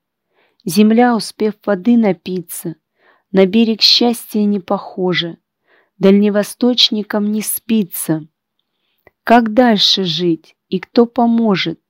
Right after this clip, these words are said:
Одни и те ж у всех вопросы. И так похожи все страданья. На горизонте слякоть, осень, немого края увиданье. Такой потоп не забываем.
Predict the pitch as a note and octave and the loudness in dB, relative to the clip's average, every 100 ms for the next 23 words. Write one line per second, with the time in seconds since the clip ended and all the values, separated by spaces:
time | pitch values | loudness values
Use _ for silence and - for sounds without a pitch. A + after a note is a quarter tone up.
0 | _ _ _ _ _ _ - F3+ F#3 A#3+ | _ _ _ _ _ _ 0 0 4 2
1 | B3 A3+ A#3+ A3+ - G3+ - G#3+ G3 - | 2 0 -2 -2 -2 -6 -4 -4 -2 -4
2 | G3+ - F#3+ F#3+ F3+ - - - _ _ | -4 -4 -6 -4 -6 -10 -12 -14 _ _
3 | _ _ - E3+ - A#3 A#3 - G#3+ - | _ _ -4 -4 0 0 0 -2 -8 -6
4 | - G3 F3 F3 - F3+ - - F3+ F3 | -4 -2 -2 -8 -4 -4 -4 -4 -2 0
5 | F#3 F3+ E3+ E3 D#3+ _ _ _ _ _ | -2 -2 -4 -6 -8 _ _ _ _ _
6 | _ F#3 F3 G3+ G3+ G3+ F#3 A#3 A3 - | _ 0 4 4 2 -2 -2 0 -2 -4
7 | E3+ - - G3 G#3 G#3+ - E3+ _ _ | -8 -6 -2 0 2 0 -4 -12 _ _
8 | _ G#3 A3+ - - F3 D#3+ _ _ _ | _ 2 2 0 -6 -8 -8 _ _ _
9 | _ _ - G3+ G3+ A3+ A#3 G#3+ G#3 G#3+ | _ _ 0 2 4 4 2 0 -4 -4
10 | G#3 F3+ E3 _ F#3 F3 F3 E3 F3+ E3+ | 0 0 -2 _ -6 -4 -4 -2 0 -2
11 | E3 E3 E3 _ _ _ _ _ _ _ | -4 -6 -10 _ _ _ _ _ _ _
12 | _ _ - F#3 A#3 A#3 A#3 A3 - A#3 | _ _ 0 2 4 2 2 -4 -2 -4
13 | - G#3+ G#3 G#3 F#3+ G#3 F#3+ G3 F3+ E3+ | -2 -2 -2 -4 -4 -6 -2 0 2 0
14 | E3 | -4